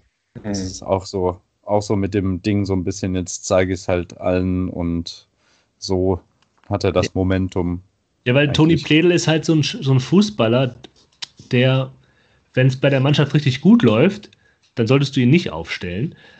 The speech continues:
Speaker 3: Aber wenn's so mittelgut läuft, dann solltest du ihn vielleicht aufstellen, weil er, er halt nicht abfällt.
Speaker 1: Er reißt sich halt,
Speaker 3: Es,
Speaker 1: ja, ja.
Speaker 3: es war ja auch in der ersten Hälfte der Saison schon so,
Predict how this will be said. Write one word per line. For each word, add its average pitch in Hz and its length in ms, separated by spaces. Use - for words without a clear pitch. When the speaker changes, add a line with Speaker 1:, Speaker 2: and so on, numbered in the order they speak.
Speaker 3:
Aber 107 160
wenn's 131 160
so 120 100
mittelgut 117 520
läuft, 95 360
dann 107 80
solltest 135 240
du - 20
ihn 127 60
vielleicht 117 220
aufstellen, 131 400
weil 120 120
er, 123 380
er 113 200
halt 127 180
nicht 131 180
abfällt. 85 500
Speaker 1:
Er 92 160
reißt 104 360
sich 107 180
halt, 104 300
Speaker 3:
Es, - 160
Speaker 1:
ja, 107 180
ja. 104 260
Speaker 3:
es - 140
war 135 100
ja 156 120
auch 139 120
in 131 100
der 127 120
ersten 143 300
Hälfte 120 260
der 113 80
Saison 113 360
schon 120 220
so, 123 300